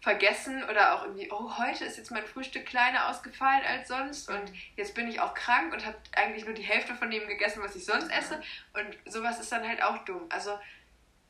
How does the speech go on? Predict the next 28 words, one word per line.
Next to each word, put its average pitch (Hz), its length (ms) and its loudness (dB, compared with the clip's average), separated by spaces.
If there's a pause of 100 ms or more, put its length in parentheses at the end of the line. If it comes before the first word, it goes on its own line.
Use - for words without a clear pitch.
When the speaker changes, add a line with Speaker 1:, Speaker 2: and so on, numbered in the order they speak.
(320)
Speaker 1:
das 214 180 -6
kann 294 140 2
man 320 120 2
ja 240 60 2
eigentlich 226 300 -2
auf 202 160 -6
alles 202 280 0
beziehen, 175 560 -14 (140)
was 185 160 -8
man 175 160 -6
postet. 202 560 -6
Wir 190 100 -2
haben 185 220 -6 (180)
schon 180 220 -10
über 175 180 -8
Vorher-Nachher-Bilder 226 760 0
gesprochen, - 580 -4
über 180 160 -8
Food 233 260 -10
Diaries 208 440 0
und 349 100 -10 (320)
generell 208 480 0
alles, 240 300 2
was 220 100 -10
man 220 160 -8
postet. 208 500 -6 (640)
Man 208 140 -2
sollte 220 480 -2